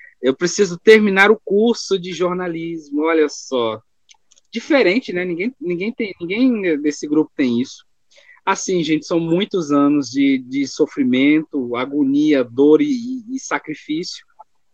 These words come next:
Mas eu acho que eu tô quase acabando, né? Mesmo apesar dessa pandemia que a gente teve agora esse ano em dois mil e vinte, eu ainda não parei de estudar, continuei fazendo curso, terminei algumas matérias, dei uma adiantada.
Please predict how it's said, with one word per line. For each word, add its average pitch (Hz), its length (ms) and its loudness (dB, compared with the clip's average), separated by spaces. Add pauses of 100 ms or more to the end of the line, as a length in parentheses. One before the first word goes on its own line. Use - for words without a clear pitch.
(160)
Mas 254 420 6
eu 240 180 10
acho 226 200 4
que 233 60 0
eu 226 60 2
tô 208 120 0
quase 185 220 -4
acabando, 175 600 -2
né? 160 240 2 (640)
Mesmo 180 460 2
apesar 156 360 0
dessa 151 260 -2
pandemia 143 580 4
que 143 80 -4
a 127 40 -4
gente 135 200 -6
teve 135 220 -2
agora 123 260 0
esse 120 220 -6
ano 123 100 0
em 123 80 0
dois 120 180 0
mil 120 140 -2
e 117 60 -6
vinte, 160 480 -4 (680)
eu 214 160 10
ainda 202 240 2
não 202 100 2
parei 165 300 4
de - 80 -8
estudar, 131 600 0
continuei 160 340 -4
fazendo 131 480 -4
curso, 185 600 0 (380)
terminei 202 500 2
algumas 156 560 2
matérias, 185 920 0
dei 196 160 6
uma 190 160 2
adiantada. 160 960 2